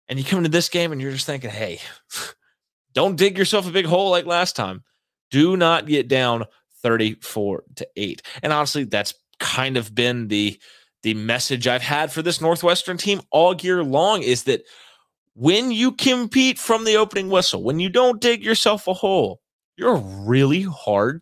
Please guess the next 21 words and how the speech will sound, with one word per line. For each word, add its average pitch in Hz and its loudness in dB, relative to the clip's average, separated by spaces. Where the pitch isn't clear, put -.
team 104 -6
to 139 -4
beat. 170 -8
When 127 -2
you 160 0
dig 147 0
that, 120 0
um, 87 -4
double 117 0
digit 98 -6
early 104 -6
hole, 92 -10
or 98 -8
that 95 -8
twenty-six 123 -2
in 123 -2
this 117 0
instance 113 -4
with 107 -2
Ohio 104 -4
State, 170 -6